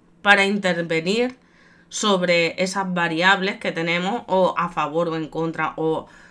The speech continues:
mm, apoyados en esas variables, dependiendo de qué variables, si son externas, internas, las podemos controlar,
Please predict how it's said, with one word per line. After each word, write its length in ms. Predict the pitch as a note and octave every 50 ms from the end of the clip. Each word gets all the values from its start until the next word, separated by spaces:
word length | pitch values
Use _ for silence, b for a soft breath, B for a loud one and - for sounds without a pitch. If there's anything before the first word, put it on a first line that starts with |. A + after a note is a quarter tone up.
| B B B B B
mm, 160 | - G3 G3 - -
apoyados 720 | F3+ F#3+ F3+ F3 F3+ F3 E3+ F#3+ G3+ A3+ G#3 F#3+ F3+ F#3
en 140 | E3+ E3
esas 260 | E3+ E3 E3+ F3 E3 -
variables, 560 | D#3+ D3+ D3 D3+ D#3 D#3+ E3 D#3+ G#3 B3 G#3+
dependiendo 680 | G3+ E3+ D#3 D#3 D#3+ D#3 D3+ D3+ D3+ D#3 D#3+ D#3 D3+
de 300 | - D#3+ F3 E3 D#3 D#3
qué 120 | - - E3+
variables, 720 | E3 E3 D#3+ D#3 D3+ D#3 D#3 D#3 D#3 D3+ D3 D3 - -
si 140 | - - D#3+
son 360 | - - D#3+ D#3 D3+ D3+ - -
externas, 540 | D3+ D#3+ - - F3+ E3+ E3 D#3+ D3 E3+ F3+
internas, 460 | E3+ D#3 D3+ - E3 E3+ E3 D#3 D#3
las 100 | D#3 D3+
podemos 300 | - - C#3+ C#3 D#3+ D#3+
controlar, 680 | - - E3 D#3+ - D#3 D#3+ D#3 E3 E3+ E3+ E3 D#3 -